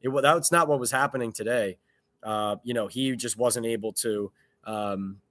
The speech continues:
to make all of his reads. Jake says, "Realistically, trade Saquon for a second and a third. Hopefully, no one would give us a first, really. You guys are all overvaluing what they would get in a deal for Saquon." Um, I mean, remember, this is a guy who is on a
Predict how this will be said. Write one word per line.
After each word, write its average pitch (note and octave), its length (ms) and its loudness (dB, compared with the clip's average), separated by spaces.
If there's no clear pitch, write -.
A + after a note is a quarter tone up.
to - 80 2
make B2 260 2
all A#2+ 160 6
of G#2 60 0
his G2 180 -6
reads. G#2+ 400 -4
Jake D3+ 220 6
says, D3+ 260 8
"Realistically, D3+ 580 4
trade C3+ 540 2
Saquon C#3 480 4
for C3+ 120 2
a A#2 40 2
second C3 460 2
and B2 100 -6
a A2+ 60 -4
third. B2 300 0
Hopefully, B2 400 0
no B2 160 0
one A#2+ 140 0
would A2 100 -6
give A2+ 120 -4
us G#2+ 140 -2
a G2+ 60 -12
first, G#2 320 -8
really. G2 200 -6
You C3 80 -2
guys C#3+ 200 10
are C3 80 4
all C#3 280 8
overvaluing A#2+ 680 4
what G#2+ 140 -4
they A#2 120 0
would G#2 120 -4
get A2 180 -4
in G2 60 -12
a G2+ 60 -10
deal G#2 200 -6
for F#2 140 -14
Saquon." F#2 520 -6
Um, F#2+ 400 -8
I - 300 -20
mean, C3+ 140 4
remember, C#3 340 6
this B2+ 180 6
is B2+ 120 4
a C3 40 2
guy B2+ 280 4
who B2+ 160 4
is A#2 160 0
on D#3 240 8
a C#3+ 180 6